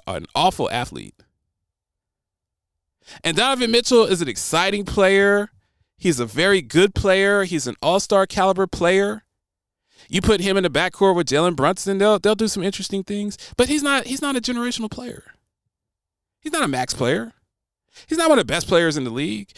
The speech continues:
That's like giving John Wall a max contract when he was getting max contracts. He's not a franchise player. So you get that contract, you're stuck with that contract.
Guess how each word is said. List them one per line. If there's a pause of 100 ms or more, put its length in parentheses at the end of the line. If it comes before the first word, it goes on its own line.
(120)
That's
like
giving
John
Wall
a
max
contract
when
he
was
getting
max
contracts. (3000)
He's
not
a
franchise
player. (960)
So
you
get
that
contract,
you're
stuck
with
that
contract.